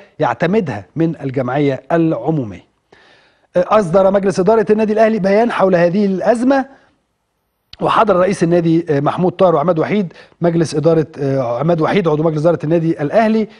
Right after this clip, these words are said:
جلسة مناقشة اللائحة الخاصة بقانون الرياضة الجديد، والتي كانت في مجلس النواب النهاردة، وسمعنا إن فيها خناقات كتيرة وحاجات كتيرة حصلت من الأستاذ، آه، عماد وحيد، آم، خلال هذه الجلسة، ودخل هو مرتين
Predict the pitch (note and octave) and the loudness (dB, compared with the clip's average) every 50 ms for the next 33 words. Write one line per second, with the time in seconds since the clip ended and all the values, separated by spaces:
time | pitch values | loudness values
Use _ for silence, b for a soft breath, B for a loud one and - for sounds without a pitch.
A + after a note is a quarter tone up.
0 | B B B B E3 A3+ A#3 - - G3+ - - E3+ F#3+ G#3+ - - - C#3+ B2 | B B B B 0 0 0 0 -2 -2 -2 0 0 0 0 -2 -2 -4 -6 -6
1 | - C3+ - D3+ D3 E3 F#3 F#3 D3 D#3 - - G#3 G#3 - - F3+ E3 D3 C#3 | -6 -6 -4 -2 -2 -2 -2 0 -2 -2 -2 0 -2 -2 0 0 -2 -2 -2 -2
2 | - D3+ C#3+ D#3+ D#3+ D#3+ D#3+ - C#3 C3+ C#3+ D3+ D#3+ D3+ D3+ C#3+ - C3+ C3 C#3 | -2 -2 0 0 0 -2 -2 -4 -4 -2 0 0 0 0 -2 -2 -4 -4 -4 -2
3 | C#3 D#3+ G#3+ A#3 E3+ F3 E3+ F#3 F#3 G3 F3+ F#3+ F#3+ F3 - D#3+ F3+ F#3+ F#3 D#3 | -2 0 0 0 0 0 0 0 0 -2 0 -2 -2 -2 -2 -4 -4 -4 -4 -4
4 | - E3 F3 G3 F#3+ F#3 F3+ F#3+ G#3 F#3 F#3 D#3+ - - F#3+ G3 F3 F3+ E3 - | -4 -4 -4 -2 -2 -4 -4 -4 -2 -2 -2 -2 -2 -2 -2 -2 0 -2 -4 -4
5 | B B B B B D#3+ D#3+ - F#3+ F#3+ D3+ - - D3+ E3 E3+ - - C3+ - | B B B B B -6 -4 -2 -2 -2 -2 -2 -4 -4 -4 -4 -6 -6 -6 -2
6 | F#3 F3 E3 C#3+ - - C#3+ F3+ E3+ - D3+ A#2+ F#3 F3+ D#3 - F3 F#3 F#3+ F3+ | -2 0 0 -2 -4 -6 -6 -8 -8 -8 -8 -4 -4 -2 -2 -2 -2 0 0 0
7 | E3 D#3 - - b b b b b b b D3+ E3+ F3+ F3+ F3 C#3+ C#3 C3 - | -2 -2 -8 -12 b b b b b b b -2 -2 -2 -2 -2 -4 -6 -8 -4
8 | - E3+ E3+ D#3 D3 C3+ C#3+ C#3+ C3+ C3 D3+ E3 E3 D3+ C3 A#2+ C#3+ C3+ C3 - | -2 -2 -2 -2 -2 -4 -2 -2 -2 0 0 -2 -2 -2 -4 -4 -4 -4 -4 -4
9 | - - G#3 A3 G3 D3+ - - _ b b b b b b b b D#3 D#3 D3 | -2 -2 -2 -2 -2 -4 -8 -14 _ b b b b b b b b -2 -2 0
10 | C#3+ C#3 C#3 C#3 C3+ C3+ C3 C3 B2+ A#2 A2+ - D3+ D3 D#3+ E3 D#3+ D3+ D3+ D3 | -2 -2 -2 -2 -4 -4 -4 -6 -8 -10 -8 -4 -2 0 2 2 2 2 0 0
11 | C#3 E3 E3+ E3 D#3 D3+ C#3 C#3 C3 B2 F#3 A3 A#3 F#3 - G#3+ G#3 G3+ G3+ F#3+ | 0 0 0 0 0 0 -2 -2 -2 0 -2 -2 -2 -2 0 0 2 2 2 0
12 | F3+ E3+ F3 F3+ F3+ A3 G#3 - F#3+ D#3+ D#3+ F3 E3+ E3+ D#3 D#3 D#3 C#3+ C#3 C3 | 0 -2 -2 0 0 0 0 0 0 0 0 0 0 0 0 0 -2 -2 -2 -2
13 | - F#3 G3 F3+ E3+ | 0 0 0 0 -2